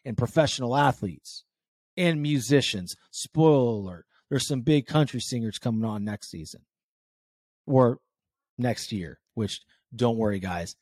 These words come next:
January's in a few days. So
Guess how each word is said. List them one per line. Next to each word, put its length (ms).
January's 520
in 80
a 40
few 200
days. 360
So 320